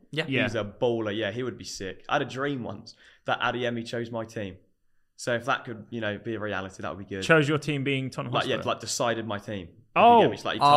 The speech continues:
Speaker 3: me
Speaker 1: Oh.
Speaker 3: players,
Speaker 2: Oh, I
Speaker 3: yeah.
Speaker 2: thought you meant as in signed for Spurs when Kane,
Speaker 3: No, no,
Speaker 2: Kane
Speaker 3: no, he's not,
Speaker 2: eventually
Speaker 3: that's not
Speaker 2: leaves or
Speaker 3: happening,
Speaker 2: whatever.
Speaker 3: no.
Speaker 1: You know what? You should actually, like, I know I, I get the whole, like,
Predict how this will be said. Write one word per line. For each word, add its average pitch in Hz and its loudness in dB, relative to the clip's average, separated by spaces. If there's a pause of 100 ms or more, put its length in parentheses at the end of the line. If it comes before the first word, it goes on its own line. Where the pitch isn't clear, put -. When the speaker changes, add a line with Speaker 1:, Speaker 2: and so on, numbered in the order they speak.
(120)
Speaker 3:
me 160 8
Speaker 1:
Oh. 170 8
Speaker 3:
players, 170 6
Speaker 2:
Oh, 190 10
I 196 8
Speaker 3:
yeah. 214 2
Speaker 2:
thought 208 4
you 185 -2
meant 165 -2
as 147 -4
in 139 -4
signed 139 0
for 120 -8
Spurs 151 2
when 117 -2
Kane, - 0
Speaker 3:
No, 123 8
no, 107 0
Speaker 2:
Kane 143 6
Speaker 3:
no, 127 2
he's 127 2
not, - -2
Speaker 2:
eventually 127 2
Speaker 3:
that's 117 -2
not 131 0
Speaker 2:
leaves 104 -6
or 107 -6
Speaker 3:
happening, 95 -4
Speaker 2:
whatever. 87 -4
Speaker 3:
no. - -12
Speaker 1:
You 220 -4
know 269 6
what? 226 2
You 196 -2
should 226 -2
actually, 233 0
like, 160 0 (320)
I 170 4
know 208 4 (160)
I, 147 2 (120)
I 143 2
get 143 -2
the 135 -4
whole, 139 -4
like, 120 -2